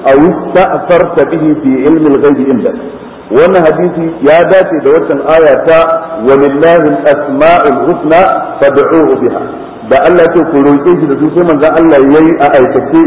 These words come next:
"Allahumma inni as'aluka, ya Allah, ina roƙonka bi kulli ismin huwa laka." Ina mai yin tawassuli da dukkan sunan da yake naka ne, don biyan bukata.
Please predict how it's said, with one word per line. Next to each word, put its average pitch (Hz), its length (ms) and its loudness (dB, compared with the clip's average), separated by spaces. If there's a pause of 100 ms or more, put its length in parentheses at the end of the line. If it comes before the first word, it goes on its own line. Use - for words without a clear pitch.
(300)
"Allahumma 151 640 0
inni 147 480 0
as'aluka, 156 640 -2 (400)
ya 143 180 2
Allah, 170 300 2
ina 165 200 0
roƙonka 156 460 2
bi 131 160 0
kulli 170 380 -2
ismin 175 380 0
huwa 139 180 0
laka." 117 260 -2 (360)
Ina 151 220 0
mai 135 120 0
yin 156 140 2
tawassuli 143 340 2
da 123 100 -2
dukkan 156 300 0
sunan 151 240 0
da 127 80 0
yake - 160 0
naka - 220 0
ne, - 120 -6 (640)
don 117 260 0
biyan 135 200 0
bukata. - 380 -2